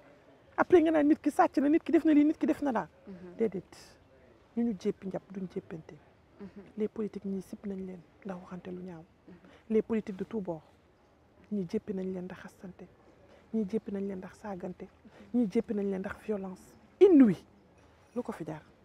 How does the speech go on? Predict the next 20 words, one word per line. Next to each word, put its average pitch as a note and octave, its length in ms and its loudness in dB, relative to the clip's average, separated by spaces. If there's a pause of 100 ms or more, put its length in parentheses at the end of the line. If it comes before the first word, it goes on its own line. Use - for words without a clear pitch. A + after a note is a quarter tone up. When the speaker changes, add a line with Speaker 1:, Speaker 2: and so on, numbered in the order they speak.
(460)
Speaker 2:
Dara. D3+ 280 -18 (1000)
Speaker 1:
Sénégal C#4 400 0
lañ C4+ 120 2
bëgg B3+ 140 0
defar, G#3 240 -2 (140)
aywa. B3+ 220 0 (800)
Ku - 80 0
ne D4+ 120 2
fa C4 120 -4
nga A#3+ 80 -2
toog A#3 160 -4
mën A#3+ 120 -2
nga C#4 100 -2
ko - 120 -4
defar. C#4+ 240 -4 (1080)
Xoolal A#3+ 180 0
fi - 100 -2
nga D4+ 80 -2
ma D#4 60 -2
fekk. F4 260 -6